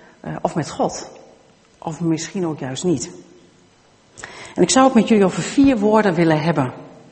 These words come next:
eh, vanochtend. Eh, ontmoeten. En dan bedoel ik ook echt ontstreepje moeten. Ontwikkelen. Verbinden.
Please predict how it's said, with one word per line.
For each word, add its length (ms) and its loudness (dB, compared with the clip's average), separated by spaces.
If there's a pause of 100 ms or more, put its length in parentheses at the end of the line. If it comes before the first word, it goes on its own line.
(120)
eh, 280 -4 (120)
vanochtend. 640 -8 (1300)
Eh, 360 -6 (180)
ontmoeten. 1300 -2 (600)
En 100 -6
dan 260 -2
bedoel 180 0
ik 100 -4
ook 120 -4
echt 240 -6
ontstreepje 1040 0 (240)
moeten. 380 -2 (1600)
Ontwikkelen. 1200 0 (1400)
Verbinden. 840 0